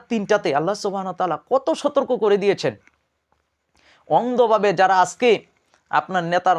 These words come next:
অনুসরণ করতেছেন, হাসরের ময়দানে প্রত্যেকটা মানুষকে তাদের নেতা সহকারে ডাকা হবে, তাদের ইমাম সহকারে ডাকা হবে। তা আজকে আপনি যদি দুনিয়ার কোনো নেতাদের তুচ্ছ ক্ষমতার জন্য, দুনিয়ার ভোগ বিলাসের জন্য এই সমস্ত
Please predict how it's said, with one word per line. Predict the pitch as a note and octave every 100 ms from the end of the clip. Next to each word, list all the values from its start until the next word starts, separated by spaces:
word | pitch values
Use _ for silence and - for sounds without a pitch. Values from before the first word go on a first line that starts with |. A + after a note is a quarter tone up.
| D#3
অনুসরণ | F3+ G#3 - A3+ A3+
করতেছেন, | G3 E3 E3+ D#3+ D3+
হাসরের | D3 E3 F#3 E3+
ময়দানে | D#3+ D#3+ G#3 A#3+ E3 - _ -
প্রত্যেকটা | B3+ - - C4 _ -
মানুষকে | A#3+ A3 G#3 - F#3
তাদের | E3+ E3 E3 D3
নেতা | D3 F#3 A3 G3
সহকারে | - F#3+ B3+ A#3+ G3+
ডাকা | D3 C3
হবে, | A#2+ A2+ A#2
তাদের | C#3 C#3 C#3+
ইমাম | F3 D#3 G3 B3
সহকারে | - F3+ G#3 G3+ D#3
ডাকা | B2 A#2+ G#2+
হবে। | A2 A2 - _ _ _ _
তা | D3+
আজকে | D#3 - G#3
আপনি | F#3+ G#3+
যদি | G3 G#3 A3
দুনিয়ার | E3+ G3+ A#3 B3 A3
কোনো | A#3+ A3+
নেতাদের | A3 A3 G3+ G3 F3 - _ _ _ -
তুচ্ছ | C4+ _ - B3 G#3 - _ _
ক্ষমতার | - G3 B3+ B3+ G#3
জন্য, | D3+ G3 F3+ F3
দুনিয়ার | C#3 E3+ G#3 G3 D#3
ভোগ | C3 A3 G3
বিলাসের | G3+ F#3+ F#3 C#3+
জন্য | D#3+ D#3
এই | D3 D3
সমস্ত | - A#3+ A#3+ -